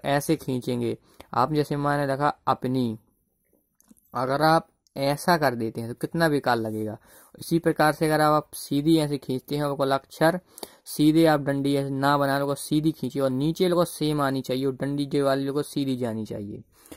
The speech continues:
और इससे आपकी राइटिंग बहुत ज़्यादा इंक्रीज होगी। और आप पूरा सेंटेंस पढ़कर लिखिए। जैसे दोस्तों, यहाँ पे लिखा है, "दूसरों से हमें कुछ सीखना चाहिए", तो दोस्तों, आपको ये नहीं लिखना है कि आप दूसरे एक एक अक्षर टीप के लिखेंगे, तो आपकी जो राइटिंग है,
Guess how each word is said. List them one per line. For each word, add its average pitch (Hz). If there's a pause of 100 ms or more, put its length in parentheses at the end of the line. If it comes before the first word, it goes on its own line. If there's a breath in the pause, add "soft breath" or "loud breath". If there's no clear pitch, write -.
(340 loud breath)
और 135
इससे 147
आपकी 139
राइटिंग 135
बहुत 135
ज़्यादा 135
इंक्रीज 131
होगी। 139
और 143
आप 139
पूरा 160
सेंटेंस 151
पढ़कर 143
लिखिए। 113 (280 soft breath)
जैसे 123
दोस्तों, 160
यहाँ 156
पे 156
लिखा 143
है, 151
"दूसरों 147
से 147
हमें 139
कुछ 143
सीखना 147
चाहिए", 113 (480 loud breath)
तो 139
दोस्तों, 160
आपको 160
ये 156
नहीं 165
लिखना 175
है 175
कि 160
आप 156 (180)
दूसरे 147
एक 147
एक 139
अक्षर -
टीप 139
के 135
लिखेंगे, 120
तो 143
आपकी 143
जो 135
राइटिंग 135
है, 139